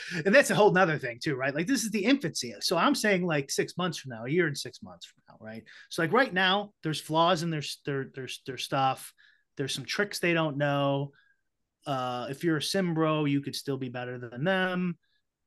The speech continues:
Uh, you know, all these things. But I'm saying, like, in the future, like, Showdown and, like, Showdown, well, we already talked about it. If there's one lineup that should be duped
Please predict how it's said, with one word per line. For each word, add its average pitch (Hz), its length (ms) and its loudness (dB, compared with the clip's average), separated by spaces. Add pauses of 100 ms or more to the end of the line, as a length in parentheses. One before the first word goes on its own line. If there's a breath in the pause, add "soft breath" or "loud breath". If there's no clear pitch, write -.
Uh, 120 600 -2
you 156 120 -4
know, 139 120 -2
all 170 260 4
these 170 300 2
things. 107 440 -8
But 143 100 -2
I'm 147 140 0
saying, 143 220 -4
like, 123 140 -10
in 120 60 -8
the 113 80 -8
future, 127 640 0 (480)
like, 120 420 -6 (360)
Showdown 185 720 0
and, 151 160 -2 (320 soft breath)
like, 190 160 2
Showdown, 247 500 2
well, 196 140 4
we 226 80 6
already 247 180 2
talked 277 320 -4
about 143 200 -2
it. 131 60 -6
If 143 120 -4
there's 185 240 4
one 220 240 2
lineup 208 420 2
that 165 180 0
should 170 280 -2
be 170 140 -2
duped 160 580 2